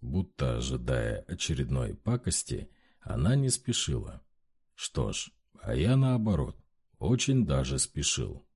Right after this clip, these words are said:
Уж не знаю, как сложится ее дальнейшая судьба, но свое обещание я выполнил.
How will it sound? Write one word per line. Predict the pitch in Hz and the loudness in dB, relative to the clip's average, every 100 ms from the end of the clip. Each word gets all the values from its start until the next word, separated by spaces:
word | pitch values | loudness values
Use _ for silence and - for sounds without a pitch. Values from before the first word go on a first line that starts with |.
| _ _ _ _ - | _ _ _ _ 2
Уж | 143 - | 2 6
не | 123 | 6
знаю, | 98 98 80 64 | 6 6 4 2
как | - 62 | -2 -6
сложится | - - 78 65 58 - - | -4 -2 -2 -2 -2 -2 -2
ее | 53 55 57 | -4 -4 -4
дальнейшая | 120 64 60 57 - 82 | -2 -2 -2 0 -2 -2
судьба, | 80 - - - 107 76 - _ _ _ | -4 -6 -6 -2 0 0 -6 _ _ _
но | 67 64 | -2 0
свое | - 62 - 107 | 0 0 -2 -2
обещание | - 95 - - 139 139 135 127 | -4 -6 -2 0 2 2 4 4
я | 98 65 120 | 4 2 0
выполнил. | 123 120 - 110 104 - | -2 -4 -4 -6 -6 -8